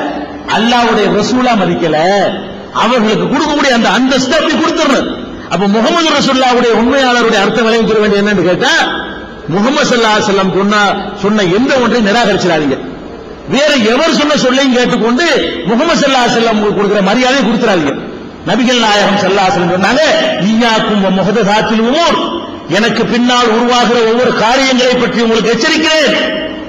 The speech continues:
குல்ல முஹதசத்தின் பிதா, எனக்கு பின்னாடி உண்டான ஒவ்வொரு காரியமும் அனாச்சாரம். வ குல்ல பிதத்தின் லலாலா, ஒவ்வொரு அனாச்சாரமும் வழிகேடு.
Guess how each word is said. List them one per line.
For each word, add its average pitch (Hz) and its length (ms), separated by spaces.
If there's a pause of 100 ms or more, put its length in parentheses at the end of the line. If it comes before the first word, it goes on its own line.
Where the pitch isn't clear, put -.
(120)
குல்ல 269 280
முஹதசத்தின் 226 800
பிதா, 175 320 (560)
எனக்கு 233 320
பின்னாடி 294 420
உண்டான 233 400
ஒவ்வொரு 247 340
காரியமும் 240 520
அனாச்சாரம். 269 920 (140)
வ 202 140
குல்ல 254 260
பிதத்தின் 240 600
லலாலா, 302 380 (420)
ஒவ்வொரு 269 280
அனாச்சாரமும் 240 720
வழிகேடு. 240 680